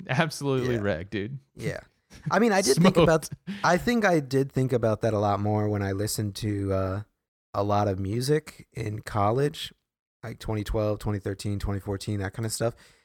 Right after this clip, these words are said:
Speaker 2: Because I did get to the point where, like, maybe I, I wasn't really doing it as, like, a job, but I was listening to so much stuff that, you know,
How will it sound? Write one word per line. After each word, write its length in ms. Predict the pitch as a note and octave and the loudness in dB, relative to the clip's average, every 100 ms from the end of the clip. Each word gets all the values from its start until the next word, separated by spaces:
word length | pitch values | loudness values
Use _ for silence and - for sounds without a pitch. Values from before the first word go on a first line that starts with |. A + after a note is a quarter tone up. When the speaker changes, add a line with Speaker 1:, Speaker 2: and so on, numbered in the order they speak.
| _ | _
Speaker 2:
Because 240 | D3 E3+ D#3+ | -4 0 2
I 60 | C#3+ | 2
did 200 | F3+ D#3+ | 2 0
get 100 | D3+ | -2
to 80 | |
the 60 | A#2+ | 0
point 300 | A#2 A2+ A2+ | 2 0 -2
where, 260 | A2 G#2+ G#2 | -2 0 0
like, 380 | G2+ G2 - _ _ _ _ - | 0 -2 -8 _ _ _ _ -4
maybe 180 | A#2+ A2+ | 0 2
I, 60 | |
I 120 | A2+ A#2 | 2 2
wasn't 220 | A#2 G2+ | 0 0
really 160 | G2+ | -2
doing 180 | F#2+ G2 | -2 -2
it 80 | F#2+ | -2
as, 160 | F#2 - | -2 -4
like, 120 | G2 | -6
a 60 | F#2+ | -6
job, 560 | G2+ G2+ G#2+ F#2 G2 - _ _ - | -2 0 0 -2 -6 -12 _ _ -2
but 100 | B2 | 2
I 80 | |
was 180 | B2+ A2+ | 2 2
listening 360 | C3 C3+ C3 A#2+ | 0 2 0 0
to 300 | - A2 F#2+ _ _ _ - | 0 0 -2 _ _ _ -8
so 420 | - - D3 C3 | -2 2 4 4
much 280 | A2+ G#2+ - | 2 0 -2
stuff 420 | - G#2+ G#2 - | 0 0 -2 -4
that, 180 | G#2+ - | -6 -2
you 100 | A2+ | 0
know, 180 | F#2+ | 0